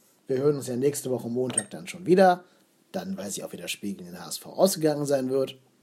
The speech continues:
Und bis dahin kann ich nur sagen, lasst uns gerne ein Like da,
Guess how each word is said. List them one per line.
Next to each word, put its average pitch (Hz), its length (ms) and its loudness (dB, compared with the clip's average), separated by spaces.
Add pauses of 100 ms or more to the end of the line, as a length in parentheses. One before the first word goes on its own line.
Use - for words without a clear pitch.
Und 139 160 2
bis 123 140 -2
dahin 139 220 4
kann 123 160 -8
ich 117 140 -8
nur 110 80 -6
sagen, 151 440 2
lasst 120 220 -6
uns 101 140 -8
gerne 104 260 -10
ein 87 160 -14
Like 139 320 0
da, 143 300 0